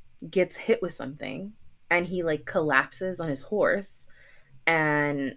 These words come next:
like, they cut to O J driving him to a hospital. And he's just, like, profusely bleeding out of his head.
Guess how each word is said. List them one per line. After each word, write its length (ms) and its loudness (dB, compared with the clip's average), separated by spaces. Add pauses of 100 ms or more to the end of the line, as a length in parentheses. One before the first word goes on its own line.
like, 200 2
they 160 6
cut 380 -2
to 500 -2 (320)
O 160 8
J 480 2
driving 480 4
him 400 -2
to 120 -8
a 40 -4
hospital. 680 -4 (380)
And 200 4
he's 180 -4
just, 220 -2
like, 220 -2
profusely 680 0
bleeding 480 -2
out 160 2
of 140 0
his 180 -6
head. 560 4